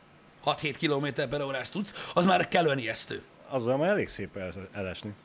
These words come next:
Speaker 1: De az még nem a piros fokozat. Na mindegy, úgyhogy így kenettem vele. Nem rossz, nem rossz. Nagy, a, am-, amit aláírok az elektromos rollernél, hogy gyorsan lehet vele közlekedni nagyon.
Speaker 2: Mhm.
Speaker 1: Tehát, hogy tényleg olyan távolságokat, ö, ö, meg tudsz tenni tényleg ilyen tíz perc alatt, ami tényleg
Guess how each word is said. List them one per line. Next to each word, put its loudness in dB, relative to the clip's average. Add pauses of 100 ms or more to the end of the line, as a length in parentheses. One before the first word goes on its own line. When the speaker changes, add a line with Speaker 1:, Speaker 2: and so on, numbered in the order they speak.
(140)
Speaker 1:
De 4
az 2
még 4
nem 4
a 2
piros 2
fokozat. -12 (1000)
Na 4
mindegy, 4 (260)
úgyhogy 4
így 6
kenettem 2
vele. 6 (1500)
Nem 4
rossz, 2
nem 4
rossz. 2
Nagy, 6 (220)
a, 2 (120)
am-, 6
amit 6
aláírok 8
az 2
elektromos 2
rollernél, 6
hogy 0
gyorsan 4
lehet 0
vele -6
közlekedni -6
nagyon. -8 (160)
Speaker 2:
Mhm. -4
Speaker 1:
Tehát, -2 (160)
hogy 2
tényleg 2
olyan 0
távolságokat, -4
ö, -2 (120)
ö, 2
meg 2
tudsz -4
tenni 0
tényleg -4
ilyen -8
tíz -6
perc -4
alatt, -2
ami -4
tényleg -4